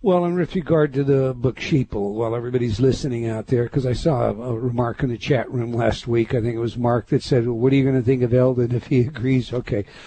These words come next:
What we did with Sheeple is what I would do as an investigator in law enforcement. I looked for a pattern.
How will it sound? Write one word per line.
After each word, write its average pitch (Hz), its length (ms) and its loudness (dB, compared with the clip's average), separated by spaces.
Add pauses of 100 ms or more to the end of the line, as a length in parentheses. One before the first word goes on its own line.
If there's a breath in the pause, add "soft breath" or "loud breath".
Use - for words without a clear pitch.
(360 loud breath)
What 208 380 2
we 180 100 4
did 208 200 4
with 156 160 2
Sheeple 135 840 2
is 131 220 2
what 160 200 -4 (120)
I 147 220 -2
would 151 200 -2
do 147 400 2
as 131 300 -2
an 135 140 -2
investigator 123 880 0
in 117 120 -4
law 139 240 -2
enforcement. 95 720 -8 (500 soft breath)
I 180 100 2
looked 123 200 0
for - 160 -2
a 123 60 -2
pattern. 147 640 -4